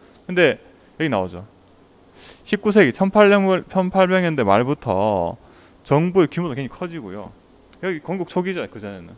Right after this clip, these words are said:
커지고 행정 수요가 급증한다. 여러 가지 세부가. 그러면서 행정학에 대한 연구도 중요성도 늘어났고요.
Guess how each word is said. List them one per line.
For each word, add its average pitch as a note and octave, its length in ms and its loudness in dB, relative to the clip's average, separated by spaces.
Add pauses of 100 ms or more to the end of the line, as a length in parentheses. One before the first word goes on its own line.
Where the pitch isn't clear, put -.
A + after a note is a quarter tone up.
(580)
커지고 F3 540 0 (1200)
행정 G#3+ 300 4
수요가 D3 340 -2
급증한다. A#2+ 600 -6 (200)
여러 G#2 200 -2
가지 D3 180 -2
세부가. A2 380 -12 (600)
그러면서 F3 600 0 (640)
행정학에 F#3 420 4
대한 B2+ 340 -2
연구도 D3 420 0
중요성도 C3 460 -4
늘어났고요. G2 640 -4